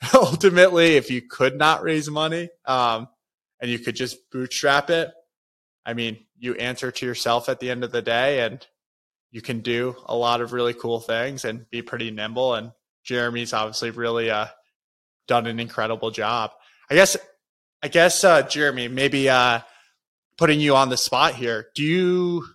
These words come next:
see you guys continuing to build more helpful tools and technology platforms and tools as well for your community? Or what sort of your th-, thoughts slash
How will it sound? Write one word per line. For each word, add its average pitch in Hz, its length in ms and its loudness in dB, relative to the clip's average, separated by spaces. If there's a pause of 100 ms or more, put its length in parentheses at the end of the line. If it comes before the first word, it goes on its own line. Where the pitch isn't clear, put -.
(800)
see 156 460 4
you 139 440 -4
guys 135 380 4
continuing 135 560 -4
to 131 180 -4
build 127 640 2
more 120 720 -2 (440)
helpful 127 420 0
tools 147 500 4
and 123 140 4
technology 120 1120 -2 (580)
platforms 135 640 0
and 117 140 -12
tools 127 380 -4
as 117 160 -8
well 120 280 2
for 151 220 -4
your 123 160 -4
community? 156 640 -2
Or 131 80 2
what 139 220 0
sort 156 200 0
of 127 160 -2
your 123 280 0
th-, 120 100 -12 (540)
thoughts - 800 4
slash 123 640 2